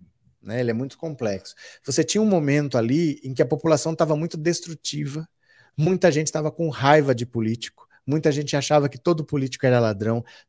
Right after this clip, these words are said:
todo político, é, era a mesma coisa, não adiantava trocar. Então, queira alguém de fora da política, alguém que não seja político. E Bolsonaro, mesmo estando há vinte e oito anos na política, se apresentou como fora da política e,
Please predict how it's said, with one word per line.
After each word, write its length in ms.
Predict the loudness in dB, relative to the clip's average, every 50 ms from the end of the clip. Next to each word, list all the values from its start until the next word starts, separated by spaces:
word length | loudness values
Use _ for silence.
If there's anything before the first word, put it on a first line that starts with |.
| _ 2
todo 240 | 4 4 4 2
político, 760 | -2 -2 -2 -2 -2 -2 -4 -6 -8 -12 -8 -4 -4 -4 -4 -4 -10 -20 _ 0
é, 640 | 4 6 8 8 8 6 6 4 2 0 0 -2 -2
era 220 | 0 2 2 2 2
a 20 |
mesma 340 | 2 0 -2 -2 -2 -2 -2
coisa, 360 | -2 -2 -2 0 0 -2 -2
não 80 | -4 -4
adiantava 440 | -4 -4 -4 -4 -2 -2 0 -2
trocar. 540 | -2 -2 -4 -4 -2 0 0 0 0 -2 -6 _
Então, 340 | -10 -6 -2 0 0 0 0
queira 300 | 0 0 0 0 0 0
alguém 300 | -2 -2 -2 -2 -2 -4
de 100 | -4 -4
fora 380 | -6 -4 0 2 4 4 4 4
da 80 | 2
política, 440 | 0 -4 -6 -10 -10 -12 -16 -18 _ _ _ _ _ _ -4
alguém 240 | -4 -2 -2 -4 -6
que 120 | -6 -2
não 200 | 0 2 2 2
seja 240 | 0 -2 -2 -4 -4
político. 440 | -4 -6 -6 -8 -8 -12 -18 -20 _ _ -20 -20 -18 -8 -4
E 80 | -2 2
Bolsonaro, 600 | 6 6 6 6 4 0 0 2 2 2 2 0
mesmo 280 | -2 -2 -2 -2 -4
estando 360 | -6 -6 -4 -4 -4 0 0
há 80 | 0 0
vinte 520 | 0 -2 -2 -2 -2 -4 -4 -6 -6 -4
e 60 | 0 0
oito 400 | 2 0 0 -2 -2 -2 0 0
anos 260 | 0 0 -2 -4 -4
na 120 | -6 -8
política, 520 | -6 -6 -4 -2 0 -2 -2 -4 -6 -8 -6
se 120 | -4 -4
apresentou 520 | -4 -4 -4 -2 -2 -2 -2 -2 -4 -6
como 220 | -4 -4 -6 -6 -6
fora 420 | -6 -4 0 4 6 6 6 4
da 140 | 2 0 -2
política 400 | -2 -2 -2 -2 -2 0 2 4
e, 200 | 4 4 2